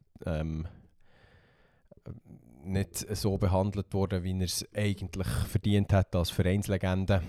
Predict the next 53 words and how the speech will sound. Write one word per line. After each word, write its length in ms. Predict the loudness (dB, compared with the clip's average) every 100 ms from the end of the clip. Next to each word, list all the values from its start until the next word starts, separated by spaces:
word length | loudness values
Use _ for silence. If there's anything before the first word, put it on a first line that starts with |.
| -10 -8
Ähm, 260 | -2 -2 -2 _ _ _
Item 460 | -4 0 0 0 -2 _ _ _ _ -2
Piers 240 | 0 4
Morgan 400 | 4 4 4 2
hat 140 | 2
gesagt, 340 | 0 0 0 0
eigentlich 260 | 0 0
sollte 200 | 2 2
man 120 | 4 2
ja 60 |
die 180 | 2 0
Diskussion, 880 | 0 -2 -2 -2 4 4 4 2 -2 _ -2
oder 180 | 2 4
das 140 | 6 6
Interview 300 | 4 8 6
ist 80 | 6
vor 220 | 4 4
der 180 | 6 4
W 120 | 4
M 160 | 2
rausgekommen. 840 | 2 0 -6 -8 _ _ -4 -2 -2 _ _ -20 -20 -8
Er 60 | -6
hat 60 | 0
gesagt, 240 | 0 2
die 100 | 0
politische 580 | 6 8 8 4 0 2
Diskussion 500 | 0 0 2 4 6
müssen 220 | 4 4
wir 60 | 0
jetzt 160 | 2
nicht 120 | 4 4
mehr 80 |
führen. 400 | 4 0 0 -2 -2
Die 100 | -2
hat 80 | -2
man 120 | -2
vor 160 | 0 0
vier, 280 | 0 0 0
fünf, 240 | 0 -2
sechs, 320 | -2 -4 -2
sieben 220 | -4 0 2
Jahren, 320 | 4 2 0 0
oder 200 | 0 2
dann, 200 | 2 4
wo 60 |
es 140 | 4 2
ist 100 | -2
vergeben 420 | -2 -2 0 2
wurde, 200 | 2 2
vielleicht 220 | 0 -2
sogar 220 | -2 2 4
noch 120 | 2
vorher, 360 | 2 2 2